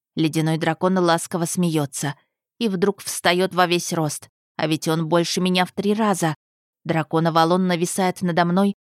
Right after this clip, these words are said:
маленькой золотой драконицей, как взрослый зверь над детёнышем. И почти сразу его лапища оказываются с двух сторон от моих. Я тут же падаю брюхом на пол и вытягиваю шею.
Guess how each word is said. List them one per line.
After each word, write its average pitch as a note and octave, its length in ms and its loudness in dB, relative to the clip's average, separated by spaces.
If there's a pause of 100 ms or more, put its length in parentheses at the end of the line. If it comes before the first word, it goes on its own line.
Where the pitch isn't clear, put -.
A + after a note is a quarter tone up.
(120)
маленькой G#3 480 2
золотой F3+ 400 2
драконицей, D#3+ 760 -2 (260)
как A3 180 -2
взрослый F#3 580 0
зверь E3+ 360 0
над D#3+ 180 0
детёнышем. D#3 720 -2 (480)
И B3+ 100 -4
почти F3+ 400 -2
сразу F#3 380 0
его F3 260 4
лапища F3 540 2
оказываются F3+ 580 0
с D#3+ 60 -8
двух F3 180 -2
сторон F3+ 360 -2
от E3+ 140 -8
моих. E3+ 460 -2 (560)
Я F3+ 180 0
тут F#3 220 -2
же F3+ 100 0
падаю F3+ 400 2
брюхом F#3 420 0
на G#3+ 140 2
пол F3 220 0 (320)
и C#4 80 -2
вытягиваю G3 580 2
шею. D3+ 480 -2